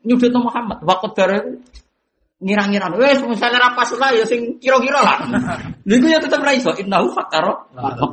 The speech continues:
qaddar. Faqutila kaifa qaddar. Summa qutila kaifa qaddar.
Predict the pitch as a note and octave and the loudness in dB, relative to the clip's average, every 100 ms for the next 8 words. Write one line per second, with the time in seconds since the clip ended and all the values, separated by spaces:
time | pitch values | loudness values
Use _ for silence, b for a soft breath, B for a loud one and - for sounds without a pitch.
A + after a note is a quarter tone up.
0 | - G#2 F#2 - G3+ A3 G#3 F#3+ F3 D#3+ | -4 -8 -8 -4 -4 -2 0 0 0 -4
1 | C#3+ - A#2+ - - - G3+ G3+ G3+ G3+ | -6 -8 -8 -6 -8 -2 -2 -2 -4 -4
2 | F#3+ - D3 B2+ - - - | -2 -2 -6 -8 -12 -18 -20